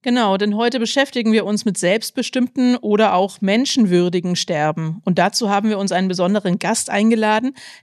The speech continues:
der den Diskurs zu Sterbehilfe beziehungsweise auch Verantwortung im Umgang mit Suizid in Deutschland in den letzten Jahren ganz wesentlich geprägt hat.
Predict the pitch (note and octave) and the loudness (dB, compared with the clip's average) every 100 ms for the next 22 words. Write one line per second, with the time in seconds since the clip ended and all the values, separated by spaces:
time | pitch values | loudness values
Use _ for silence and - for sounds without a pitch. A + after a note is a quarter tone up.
0 | - A3 A#3+ A3+ - C#4 D4 - A#3 - | 0 4 4 4 0 -2 -2 -2 -6 -2
1 | A3 A#3 G#3+ F3+ F3+ F#3+ E3 A3 A3 G3+ | 0 2 2 0 0 -4 -4 2 2 4
2 | F#3 F#3 F3 - - F#3+ D4+ - G#3 F3+ | 0 0 -2 -2 -2 0 -2 -2 0 0
3 | F3+ F#3 F#3+ G3 F#3+ G3 G#3+ A3 A3 G3+ | 0 -2 0 -2 0 2 2 2 2 2
4 | - F#3+ F3+ - A3+ B3 G#3 F3 F3 - | 0 -2 -2 0 0 0 -2 -2 -2 -2
5 | G#3 G#3 - G3 F#3 F3 F#3 - F#3 F3 | -4 -4 -4 -2 -2 0 -2 -4 -2 -2
6 | F#3 F#3 F3+ F#3+ G3+ G3 E3+ F3+ - E3+ | -2 -2 -4 -2 0 0 -2 -8 -2 -2
7 | F3 - A#2 - | -2 -4 -8 -8